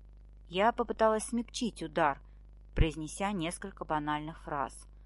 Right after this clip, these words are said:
о том, что не все учёные таковы, и среди них много прекрасных людей. Но он не слушал меня, хотя и кивал в знак согласия головой. Да и что я могла сказать ему нового? Да и нет в нашем языке слов,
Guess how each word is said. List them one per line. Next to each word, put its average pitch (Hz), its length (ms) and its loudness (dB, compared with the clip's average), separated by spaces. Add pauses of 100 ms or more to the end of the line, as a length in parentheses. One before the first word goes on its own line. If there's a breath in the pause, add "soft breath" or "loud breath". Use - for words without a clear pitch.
(160)
о 175 80 0
том, 254 160 0
что 175 280 -4 (260 loud breath)
не 190 140 -2
все 247 280 2
учёные 208 560 2
таковы, 175 680 0 (380 soft breath)
и 165 260 -4
среди 156 360 -8
них 202 440 -6
много 190 400 -4
прекрасных 151 680 -6
людей. 143 460 -6 (1300)
Но 196 200 0
он 196 140 0
не 202 80 -4
слушал 156 440 -4
меня, 139 380 -6 (520)
хотя 180 280 2
и 240 60 4
кивал 151 420 0
в 131 40 -12
знак 147 220 -2
согласия 151 560 -4
головой. 143 520 -6 (560)
Да 247 140 4
и 262 40 4
что - 220 0
я 214 140 4
могла 156 320 2
сказать 147 440 -2
ему 151 180 -6
нового? 143 540 -8 (400)
Да 160 160 -4
и 202 100 2
нет 180 300 -2
в 151 60 -8
нашем 151 340 0
языке 147 480 -6
слов, 202 500 0